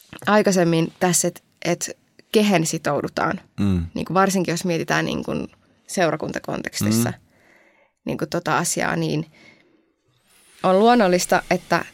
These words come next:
Speaker 1: sitoudutaan tietyllä tavalla johtajiin,
Speaker 2: Mhm,
Speaker 1: pastoreihin,
Speaker 2: mhm.
Speaker 1: mutta sen ei pitäisi olla se pohja, vaan meidän pitäisi niinku hengellisinä johtajina opettaa ihmiset sitoutuu Jumalaan,
Speaker 2: Mm.
Speaker 1: sitoutuu siihen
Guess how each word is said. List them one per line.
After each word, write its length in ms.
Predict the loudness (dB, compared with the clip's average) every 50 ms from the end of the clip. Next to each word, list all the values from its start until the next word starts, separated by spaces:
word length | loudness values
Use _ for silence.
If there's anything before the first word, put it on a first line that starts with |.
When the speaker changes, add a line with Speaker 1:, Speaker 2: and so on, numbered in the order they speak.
| _ _ _ -12
Speaker 1:
sitoudutaan 600 | -8 -4 -2 0 2 2 2 2 2 0 0 0 0
tietyllä 280 | -2 -4 -2 -2 -4
tavalla 300 | -2 -2 -2 -2 -4 -4
johtajiin, 500 | -4 -6 -8 -6 -4 -2 0 0 0 0
Speaker 2:
Mhm, 240 | -2 -2 -6 -4 -2
Speaker 1:
pastoreihin, 640 | 0 0 0 0 0 0 2 2 0 2 2 0 0
Speaker 2:
mhm. 140 | 0 -2 -4 -6 -12 _ _ _ _ _ _ _ _ _ _ _ _ _ _ _ -6
Speaker 1:
mutta 540 | -2 0 0 0 0 -2 _ 0 0 0 0 0 -2
sen 200 | 0 2 2 4
ei 80 | 2 2
pitäisi 300 | 2 2 2 2 4 2
olla 120 | 2 2
se 160 | 2 0 -2
pohja, 460 | 0 2 2 2 2 2 0 0 0 -2 -4 _ _ _ -4
vaan 140 | -2 -2 0
meidän 220 | 0 0 0 0
pitäisi 420 | 0 0 0 0 0 0 -2 -4 -4
niinku 200 | -6 -4 -4 -4 -4 -2
hengellisinä 540 | 0 0 0 0 0 -2 -2 -4 -4 -4 -4
johtajina 540 | -4 -4 -6 -8 -8 -6 -4 -4 -2 -4 -4 -4 -4
opettaa 600 | -6 -4 -6 -8 -8 _ -6 -4 -2 -2 -2 -4 -8 _ -20 -20 -20 -20 _ _ _ -4
ihmiset 420 | -2 0 0 0 -2 -4 -6 -6
sitoutuu 680 | -4 -4 -2 -2 -2 -4 -4 -4 -4 -4 -4 -4 -4 -6 -8 _ _ _ _ _ _ _ _ _ _ _ _ -4
Jumalaan, 520 | -2 0 0 0 0 0 0 0 -2 -2 -2 -4
Speaker 2:
Mm. 340 | -2 0 0 0 0 -2 -4 -6
Speaker 1:
sitoutuu 560 | -6 -4 -4 -2 0 0 0 0 0 -2 -2 0
siihen 500 | 0 -2 -2 0 -2 -2 -2 -4 -6